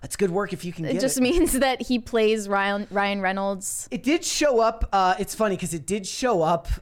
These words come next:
Speaker 1: Um, I watched, I rewatched Hobbs and Shaw, like, two weeks ago, and I, I, for some reason, I just memory hold this whole movie 'cause I had a lot of fun with it. And Ryan Reynolds is in it, and for some reason, I thought he was in it for, like, a cameo of, like, ten seconds.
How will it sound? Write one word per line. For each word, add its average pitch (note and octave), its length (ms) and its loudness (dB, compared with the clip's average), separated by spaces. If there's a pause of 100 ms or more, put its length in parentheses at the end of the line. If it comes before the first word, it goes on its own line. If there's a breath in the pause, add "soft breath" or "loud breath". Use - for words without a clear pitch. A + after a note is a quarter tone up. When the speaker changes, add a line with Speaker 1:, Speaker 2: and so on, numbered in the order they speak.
Speaker 1:
Um, C#3 520 -4
I F3 120 -2
watched, F3+ 440 0 (120)
I D#3 100 -4
rewatched G#3 460 -2
Hobbs C#3+ 440 -4
and D#3 120 -10
Shaw, A#2 540 -6 (480 soft breath)
like, A#2+ 240 -10
two - 160 -8
weeks D3+ 260 -6
ago, F3+ 300 0 (240 loud breath)
and G3+ 100 -2
I, A#3 300 -2
I, F3 120 -2
for G#3 140 -10
some D4 180 -2
reason, A#3 240 -2
I A3 60 2
just F#3 160 -6
memory D#3 420 -4
hold F#3+ 320 0
this E3 140 -10
whole E3+ 200 -6
movie D#3 480 -6 (140)
'cause - 120 -6
I A3+ 60 4
had E4 80 0
a - 40 0
lot F#3 120 2
of D3 60 -8
fun G3 160 -2
with F#3+ 120 -2
it. D#3 120 -6 (180 loud breath)
And E3+ 220 -6
Ryan C4+ 200 0
Reynolds F#3 320 -2
is C#3 120 -6
in G#3 120 -2
it, F3 60 -4
and D3+ 80 -12
for E3+ 100 -12
some C4 160 -2
reason, C4 220 -2
I F3 100 0
thought A#3+ 120 2
he B3 60 -4
was E3+ 140 -6
in C#3+ 80 -4
it G3+ 120 -6
for, G3 80 -4
like, E3+ 160 -2
a C3 80 -6
cameo E3 500 -2
of, D#3 80 0
like, C3+ 180 -6
ten D3 220 -2
seconds. D3 400 -6